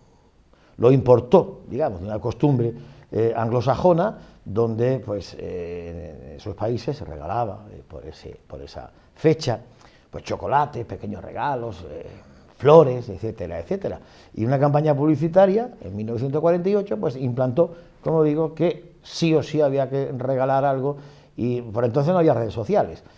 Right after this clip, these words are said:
eh, pero ahora ya, en estos tiempos que, que corren, eh, o no,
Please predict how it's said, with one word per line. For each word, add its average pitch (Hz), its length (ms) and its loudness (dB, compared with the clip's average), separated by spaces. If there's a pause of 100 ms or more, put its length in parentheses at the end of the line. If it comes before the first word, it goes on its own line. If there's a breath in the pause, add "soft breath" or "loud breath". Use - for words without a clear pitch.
(160 loud breath)
eh, 107 180 -6
pero 107 220 -4
ahora 120 220 0
ya, 135 360 2
en - 200 -10
estos 117 240 -4
tiempos 127 360 -4
que, 127 320 0
que 127 160 -4
corren, 143 460 0
eh, 98 260 -6
o 101 140 -6
no, 123 360 -4